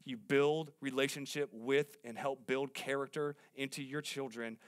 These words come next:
And then you build at your job. Y'all, men, can I just tell you, these,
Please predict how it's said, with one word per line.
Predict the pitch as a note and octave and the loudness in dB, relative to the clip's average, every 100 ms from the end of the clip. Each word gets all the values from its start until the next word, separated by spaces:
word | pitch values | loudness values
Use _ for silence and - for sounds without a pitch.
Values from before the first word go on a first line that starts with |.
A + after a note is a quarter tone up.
| - - | -20 -8
And | B2 B2 | -4 -2
then | C3 B2 | -2 -4
you | A#2+ | -12
build | G2 C3+ C3 C3+ C3 | 0 4 4 4 0
at | A2+ A#2 G#2+ F#2 | 0 0 0 -6
your | A2 G2+ | -6 -6
job. | F#2+ F#2 E2 E2+ - _ _ _ - | -8 -8 -8 -12 -20 _ _ _ -2
Y'all, | B2+ C3+ | 0 2
men, | C#3 D3+ | 2 0
can | D3+ C#3 | 0 0
I | D3+ | 0
just | G3 - | 0 -4
tell | - - D3 | -4 -4 -2
you, | D3+ E3+ - - _ | -4 -8 -10 -20 _
these, | C#3+ F#3+ | 0 0